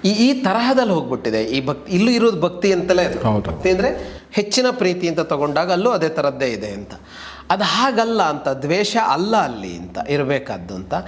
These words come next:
Speaker 1: ನನ್ನಲ್ಲಿ ಒಂದು ಬದಲಾವಣೆ ಬೇಕು ಅಂತ, ನಾನು ಯಾರ ಭಕ್ತನಾದರೂ ಬದಲಾವಣೆ ನನ್ನಲ್ಲಿ ಆಗ್ತಾ ಹೋಗಬೇಕು ಅಂತ. ಹಾಗಾಗಿ ಎಂಥ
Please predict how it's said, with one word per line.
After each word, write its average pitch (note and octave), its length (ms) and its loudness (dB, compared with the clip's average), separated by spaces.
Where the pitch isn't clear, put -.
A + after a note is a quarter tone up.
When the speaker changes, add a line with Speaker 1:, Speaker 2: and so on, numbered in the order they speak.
Speaker 1:
ನನ್ನಲ್ಲಿ C4+ 600 4
ಒಂದು G#3 200 2
ಬದಲಾವಣೆ E3 520 0
ಬೇಕು B2 280 -4
ಅಂತ, A#2 100 -6
ನಾನು C#3+ 240 0
ಯಾರ E3 400 2
ಭಕ್ತನಾದರೂ E3 1120 -4
ಬದಲಾವಣೆ G#3 540 0
ನನ್ನಲ್ಲಿ F#3 400 2
ಆಗ್ತಾ - 280 0
ಹೋಗಬೇಕು G2 640 -6
ಅಂತ. F2 240 -10
ಹಾಗಾಗಿ G3+ 400 2
ಎಂಥ E3 440 0